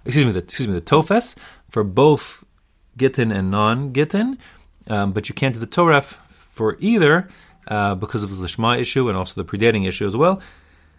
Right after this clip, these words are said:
So that's how he goes, notwithstanding the Ra-, the, the Bartanura. Um, interestingly, the, um, the Shulchan Aruch doesn't actually paskin this at all.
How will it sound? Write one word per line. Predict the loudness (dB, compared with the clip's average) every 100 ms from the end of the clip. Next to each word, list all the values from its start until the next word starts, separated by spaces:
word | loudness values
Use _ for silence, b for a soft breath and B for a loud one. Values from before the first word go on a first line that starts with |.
| B _ _ _ _ _ _ _ -2
So | 0
that's | 2 2
how | 2
he | 2 4
goes, | 4 2 2
notwithstanding | -2 -2 -4 -2
the | -2
Ra-, | -2
the, | -2 -2 -2 -10 -6
the | -4
Bartanura. | -2 -4 -4 -4 -4 -6 -10 -20 -20 -6
Um, | -4 -2
interestingly, | -2 0 0 0 0 0
the, | 0 0 0
um, | 0 -2 -6 -8 _ _ -20 -16 -8
the |
Shulchan | -4 -4 0
Aruch | 0 0
doesn't | 0 -2 -2
actually | -4 -4 -4
paskin | -2 -2 -2
this | -8 -8
at | -8
all. | -4 -2 -2